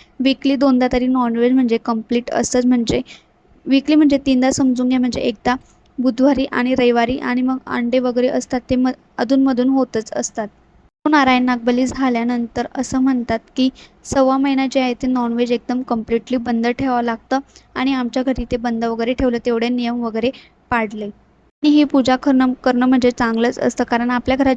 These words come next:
जे कोणी, अ, मेलेले असतात त्यांना शांतता लागते, यासाठी ही अशी पूजा पण करावी लागते. भरपूर कामं पेंडिंगवर आहेत, म्हणजे साडी वगैरे घ्यायची अजून, म्हणजे ते पण एक टेन्शन की साडी कोणती घ्यायची. मी आता तर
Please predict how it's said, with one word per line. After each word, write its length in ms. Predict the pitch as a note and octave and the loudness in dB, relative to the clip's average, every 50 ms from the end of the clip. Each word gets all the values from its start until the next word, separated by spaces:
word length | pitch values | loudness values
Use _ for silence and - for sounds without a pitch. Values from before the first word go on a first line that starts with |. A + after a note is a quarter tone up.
| - | 0
जे 140 | - C4 C4 | 2 0 0
कोणी, 360 | C4 - - C4 B3+ C4 C4+ C#4 - - - - _ _ _ _ - - | 0 2 0 2 4 4 2 2 0 -6 -20 -20 _ _ _ _ -12 -4
अ, 80 | - B3+ B3+ B3+ | 0 2 2 2
मेलेले 540 | B3 B3 C4+ C4+ B3 B3+ B3 B3 B3 B3 B3 | 2 2 0 2 2 4 4 4 4 4 4
असतात 280 | A#3+ A#3+ A#3+ - B3+ B3 - | 2 2 2 0 -2 -2 0
त्यांना 240 | B3 A#3 A3+ A#3 B3+ B3 | 0 0 0 0 0 0
शांतता 520 | - C#4 C4 B3 A#3 - A#3 - A#3 A3+ | 2 2 2 2 2 0 -2 0 0 0
लागते, 400 | A#3 A3+ A3+ _ - - A#3+ - - | 0 0 -2 _ -2 -2 0 0 2
यासाठी 460 | B3+ B3+ C4 - C#4 B3+ B3+ - B3 | 2 0 0 0 0 -2 0 0 0
ही 260 | B3 B3 B3+ B3+ C4 C#4 - - _ _ _ _ _ _ - | 2 4 4 4 2 2 -2 -8 _ _ _ _ _ _ -6
अशी 280 | - B3+ - - C4+ | -2 -2 0 2 0
पूजा 300 | B3+ - B3+ A#3+ A#3 A#3 | 0 2 2 2 2 2
पण 200 | A3+ - A#3+ B3 | 2 2 0 -2
करावी 420 | B3 - B3 A3+ A3 A3 A3 A#3 A#3+ | 0 -2 -2 0 0 0 0 0 0
लागते. 360 | A#3+ A3+ A3+ _ - - A#3+ | 0 -2 -4 _ -8 -6 -6
भरपूर 640 | B3+ C4 _ _ _ _ _ - _ _ - - B3+ C4 | -6 -6 _ _ _ _ _ -20 _ _ -12 -10 -10 -6
कामं 240 | - B3 A#3 A#3 A#3+ A#3+ - | -6 -4 -4 -4 -4 -6 -6
पेंडिंगवर 500 | A#3+ A#3 A3+ A3+ A3+ A#3 A3+ A#3 A#3+ A#3 | -6 -6 -6 -4 -4 -6 -4 -4 -6 -6
आहेत, 380 | - - C4 A#3+ B3 - - | -6 -4 -6 -6 -6 -6 -6
म्हणजे 320 | B3+ B3+ A#3+ A3+ A#3 A#3+ B3+ - - _ _ _ | -4 -4 -4 -4 -4 -4 -6 -6 -10 _ _ _
साडी 380 | - - C#4+ C4 B3+ B3 B3+ C4 | -10 -6 -2 -2 -2 0 -2 -2
वगैरे 360 | C4+ C4+ B3 A3+ A#3+ A3 B3 | -2 -2 -2 -2 -2 -4 -4
घ्यायची 500 | A#3+ B3 C4 B3+ A#3+ A#3 A3+ - - B3 | -2 -2 -2 0 0 -2 -4 -6 -6 -6
अजून, 340 | B3 A#3+ A3 - B3 A#3+ A#3+ | -4 -4 -6 -6 -4 -4 -2
म्हणजे 300 | A#3+ A#3+ A#3 A#3+ A#3+ B3 - _ _ _ _ _ - | -2 -4 -2 -4 -4 -6 -6 _ _ _ _ _ -4
ते 60 | B3 | -4
पण 200 | B3 - C4+ B3+ | -4 -2 -2 -4
एक 100 | B3+ A#3+ - - | -4 -4 -6 -4
टेन्शन 340 | B3+ B3 A#3+ A#3+ - - A#3+ | -4 -2 -2 -4 -6 -6 -8
की 140 | B3 B3 B3+ | -6 -6 -6
साडी 240 | - C4+ B3 A#3 A#3+ | -4 -4 -4 -4 -4
कोणती 280 | A#3 B3 A#3+ A#3 C4+ C4 | -6 -6 -8 -6 -6 -4
घ्यायची. 280 | B3+ C4 B3+ B3 - A#3+ | -2 -4 -4 -4 -4 -6
मी 100 | A#3+ A#3+ | -6 -4
आता 160 | A#3 A#3 A#3+ | -6 -8 -8
तर 120 | A3+ B3+ | -8 -8